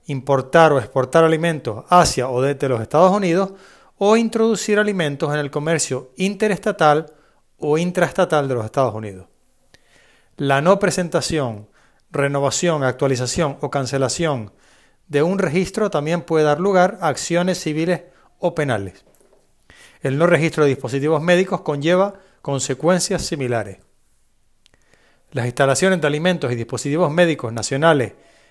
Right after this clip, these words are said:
y extranjeras, así como las empresas que se abastecen de ellas,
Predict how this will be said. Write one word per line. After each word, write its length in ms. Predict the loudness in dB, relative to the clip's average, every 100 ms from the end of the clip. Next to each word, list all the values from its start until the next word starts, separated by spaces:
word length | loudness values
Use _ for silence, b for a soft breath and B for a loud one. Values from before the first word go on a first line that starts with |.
| b
y 80 | -4
extranjeras, 640 | -2 0 2 4 4 2 -6 b b b
así 240 | b -2 0
como 160 | 0
las 120 | 0 0
empresas 420 | 0 0 0 -4
que 100 | -6
se 100 | -4
abastecen 500 | -6 -4 -2 0 2
de 160 | 4
ellas, 320 | 2 0 -4